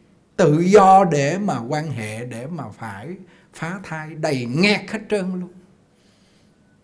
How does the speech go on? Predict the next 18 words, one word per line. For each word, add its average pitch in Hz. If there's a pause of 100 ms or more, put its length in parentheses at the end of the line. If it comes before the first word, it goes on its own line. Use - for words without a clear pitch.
(160)
Mười 127
ba, 147
mười 131
bốn 139
tuổi, 113 (100)
mười 120
lăm 139
tuổi 107
đến 160
mười 120
chín 156
tuổi, 113 (380)
khỏi 123
phải 143
nói 147
rồi. 120 (1500)
Trời 110 (140)
ơi, 127